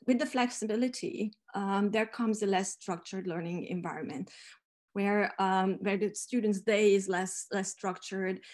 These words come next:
Um, they may not get up, they might still be in their pajamas, and, and, and they have to keep in mind all the different type of, uh,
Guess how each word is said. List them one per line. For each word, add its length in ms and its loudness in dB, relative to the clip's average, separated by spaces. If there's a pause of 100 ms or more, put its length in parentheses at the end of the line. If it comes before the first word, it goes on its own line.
(240)
Um, 420 -2
they 140 -2
may 160 -2
not 200 -4
get 180 -4
up, 220 4
they 140 0
might 240 -2
still 220 -6
be 160 -6
in 80 -6
their 200 -6
pajamas, 760 2
and, 320 -2 (320)
and, 300 0
and 120 2
they 120 4
have 280 2
to 100 -6
keep 260 -6
in 100 2
mind 380 0
all 200 0
the 120 -2
different 420 -4
type 220 -8
of, 240 -14
uh, 160 -6